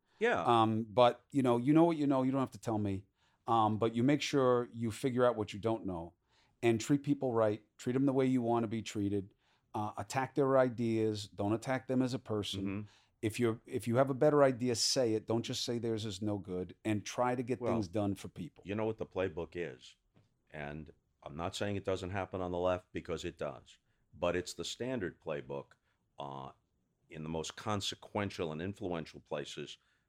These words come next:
Speaker 1: uh, on the right in maga media. It isn't even so much as a disagreement of ideas. You immediately go to discrediting the person.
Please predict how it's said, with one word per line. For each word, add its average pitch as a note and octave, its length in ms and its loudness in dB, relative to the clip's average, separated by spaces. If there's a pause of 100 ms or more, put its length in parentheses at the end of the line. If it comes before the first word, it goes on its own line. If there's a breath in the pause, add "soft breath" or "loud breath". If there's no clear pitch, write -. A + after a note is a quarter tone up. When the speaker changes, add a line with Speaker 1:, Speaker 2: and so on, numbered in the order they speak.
(220)
Speaker 1:
uh, C2+ 340 -12 (120)
on D2+ 180 -10
the D2 80 -6
right F2+ 480 -2 (280)
in C#2+ 120 -10
maga D#2 300 -4
media. D#2 360 -8 (600)
It E2 140 -6
isn't C3 320 -4 (180)
even F2+ 300 -8
so D#2+ 220 -6
much D2+ 360 -8
as D2 180 -8
a D2 60 -12
disagreement D2+ 560 -10
of C2+ 100 -12
ideas. C2+ 560 -12 (360)
You F#2+ 180 -4
immediately G#2 640 -2
go E2+ 260 -2
to F#2 240 -8
discrediting F#2+ 920 -4
the E2+ 80 -8
person. - 400 -6